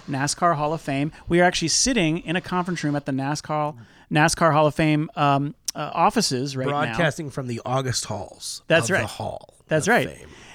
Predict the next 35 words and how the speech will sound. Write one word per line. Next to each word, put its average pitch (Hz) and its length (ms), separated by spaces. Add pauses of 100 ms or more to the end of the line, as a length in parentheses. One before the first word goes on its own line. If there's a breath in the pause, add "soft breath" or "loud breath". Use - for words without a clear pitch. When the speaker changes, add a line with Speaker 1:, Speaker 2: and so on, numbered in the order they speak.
Speaker 1:
And 160 320
Tim 311 200
and 214 80
I 147 340
were 156 160
the 143 100
first 311 420
two 262 140
people 160 540 (360 soft breath)
to - 120
go 143 320
over 208 500
the 165 320
edge 117 520 (120)
to 139 120
rappel 180 440
down 151 240
a 127 80
ten-story 190 640
building 139 340
across 135 380
the - 80
street 123 460
in 160 160
support 135 460
of 127 100
the 127 60
nascar 131 420
Hall 135 240
of 131 100
Fame 120 360
Foundation. 113 720 (640 loud breath)
Tim, 165 280
I'm 151 200
just, 139 220